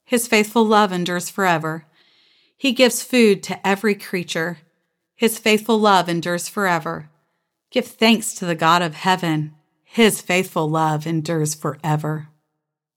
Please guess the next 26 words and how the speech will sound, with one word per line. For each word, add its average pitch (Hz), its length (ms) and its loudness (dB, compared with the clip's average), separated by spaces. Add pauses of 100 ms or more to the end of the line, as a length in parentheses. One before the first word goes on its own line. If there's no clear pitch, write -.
(160)
Psalm 254 420 4
chapter 240 480 0
one 180 180 0
hundred 208 400 0
thirty-seven. 196 800 0 (920)
By 226 140 6
the 220 140 0
rivers 277 380 0
of 254 140 -4
Babylon, 175 800 2
there 214 240 2
we 247 140 0
sat - 320 -2
down 190 320 2
and 180 100 -6
wept - 560 -2
when 208 160 0
we 208 80 2
remembered 208 540 4
Zion. 170 640 0 (640)
There 247 160 6
we 277 160 2
hung 240 240 2
up 226 160 2
our 196 160 4
lyres 180 600 0